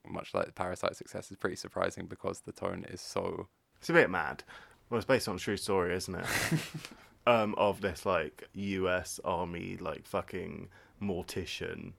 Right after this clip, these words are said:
Speaker 2: Like, come on, how fucking evil can you get?
Speaker 1: Amazing.
Speaker 2: <laughs> Who instructs a subordinate to pour many, many bottles of formaldehyde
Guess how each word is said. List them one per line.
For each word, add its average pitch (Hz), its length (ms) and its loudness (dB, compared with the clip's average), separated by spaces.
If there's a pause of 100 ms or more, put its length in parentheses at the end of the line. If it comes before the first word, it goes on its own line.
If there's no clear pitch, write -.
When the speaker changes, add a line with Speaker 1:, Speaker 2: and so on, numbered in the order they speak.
(120)
Speaker 2:
Like, - 220 -2
come 69 240 -4
on, - 100 -6
how 92 160 -4
fucking - 560 -2
evil 90 420 -6
can 87 220 -8
you 85 80 -8
get? - 380 -6 (280)
Speaker 1:
Amazing. 92 420 -2 (160)
Speaker 2:
<laughs> - 180 -4
Who - 80 2 (380)
instructs - 840 -2
a 104 80 -2
subordinate 90 1000 -2
to 87 520 0
pour 90 480 -2 (180)
many, 113 480 4
many 95 320 0
bottles 85 540 -4
of 95 100 -4
formaldehyde 87 1200 -2